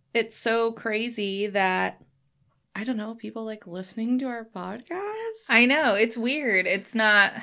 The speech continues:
Speaker 2: like, it's not something, I didn't expect to, like, have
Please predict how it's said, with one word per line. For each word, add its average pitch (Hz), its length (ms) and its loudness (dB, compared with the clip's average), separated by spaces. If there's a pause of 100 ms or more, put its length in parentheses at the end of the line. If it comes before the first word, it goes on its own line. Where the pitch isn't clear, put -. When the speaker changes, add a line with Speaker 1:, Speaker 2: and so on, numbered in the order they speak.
(140)
Speaker 2:
like, 202 480 0 (1160)
it's 226 200 -2
not 220 180 4
something, 226 340 2
I 208 140 0
didn't 240 240 2
expect - 640 0
to, 202 80 -4
like, 185 320 -2
have 180 520 0